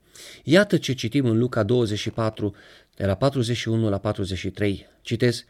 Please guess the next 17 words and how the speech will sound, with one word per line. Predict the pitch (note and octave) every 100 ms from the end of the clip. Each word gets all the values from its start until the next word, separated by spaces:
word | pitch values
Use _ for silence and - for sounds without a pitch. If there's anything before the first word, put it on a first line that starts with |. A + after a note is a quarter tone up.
| - - -
Fiindcă | - D3+ D3+ B2+ -
ei, | A2 A2 E3
de | F3+ C3+
bucurie, | G#2 - G#2 A2+ A2 - - -
încă | - C#3 B2
nu | G#2+ D#3+
credeau | F#3 C#3 A2 C3 C#3+
și | C3 G2
se | -
mirau, | G2 F#2+ A2+ C#3 C#3+ _ _ _ _
el | A2+ D#3+
le-a | D#3 B2+
zis, | A#2+ A2 - - _ _ _ -
"Aveți | C3+ A#2+ C3 -
ceva | - A#2 A2+
de | A2
mâncare?" | G#2 G2+ A#2+ D3+